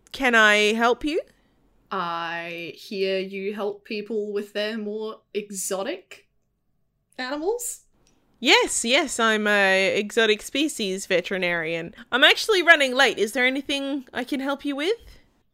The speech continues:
Speaker 2: How exotic are we talking?
Speaker 1: Uh, well, depending on, uh, as far as reptiles go,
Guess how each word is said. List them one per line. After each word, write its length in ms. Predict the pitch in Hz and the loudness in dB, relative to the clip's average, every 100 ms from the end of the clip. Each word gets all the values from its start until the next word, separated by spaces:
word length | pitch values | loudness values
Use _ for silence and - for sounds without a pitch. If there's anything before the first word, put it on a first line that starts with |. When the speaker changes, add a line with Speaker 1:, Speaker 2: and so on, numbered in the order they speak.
| - _ _ - | -20 _ _ -8
Speaker 2:
How 200 | - 311 | 0 0
exotic 460 | 370 370 359 349 349 | 0 0 -2 -2 -2
are 60 | 320 | -4
we 100 | 277 | -4
talking? 600 | 294 302 330 190 175 233 _ _ _ _ _ _ _ _ _ _ _ _ _ - | -4 -4 -4 -8 -10 -14 _ _ _ _ _ _ _ _ _ _ _ _ _ -6
Speaker 1:
Uh, 600 | 214 202 190 180 170 170 220 _ - | 0 4 4 2 0 -4 -10 _ -12
well, 560 | 208 180 180 160 165 - _ _ _ _ _ _ _ _ _ _ _ | -4 0 0 0 -4 -10 _ _ _ _ _ _ _ _ _ _ _
depending 560 | 226 254 220 202 208 196 | -8 -2 0 2 0 2
on, 380 | 196 185 190 - | 2 0 -4 -2
uh, 380 | 196 175 156 - | 0 2 0 -2
as 160 | 202 | -4
far 200 | - 240 202 | 4 6 6
as 120 | 196 | 4
reptiles 540 | 247 262 262 226 226 - | 2 4 4 4 4 2
go, 260 | 226 277 | 4 4